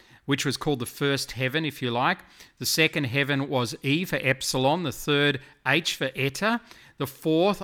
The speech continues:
I for Iota, the fifth O for Omicron, the sixth Y for Upsilon, and the seventh heaven, the sacred vowel,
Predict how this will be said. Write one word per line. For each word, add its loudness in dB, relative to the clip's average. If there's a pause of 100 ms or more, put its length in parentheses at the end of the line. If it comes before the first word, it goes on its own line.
I 4
for -4
Iota, 0 (400)
the -4
fifth 2 (140)
O 8
for -2
Omicron, 2
the -6
sixth -2
Y 4
for -6
Upsilon, 0 (280)
and 4
the 2
seventh 0
heaven, 0
the 0
sacred 0
vowel, 4